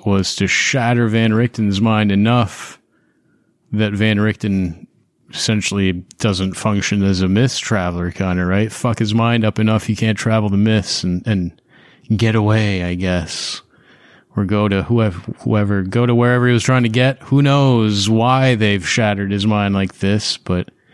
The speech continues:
sounds like Heinfroth is confident he can't navigate the mists anymore, so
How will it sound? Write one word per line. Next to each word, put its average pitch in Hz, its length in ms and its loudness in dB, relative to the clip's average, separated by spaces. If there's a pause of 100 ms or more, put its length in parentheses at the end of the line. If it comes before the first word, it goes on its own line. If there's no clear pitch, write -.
(180)
sounds 110 380 -2
like - 420 -6 (340)
Heinfroth 131 600 0
is 117 100 -4
confident 117 480 0
he - 60 -12
can't 120 340 -2 (340)
navigate 113 460 0
the 95 60 -2
mists 87 300 -2
anymore, 87 380 -4
so 90 420 -4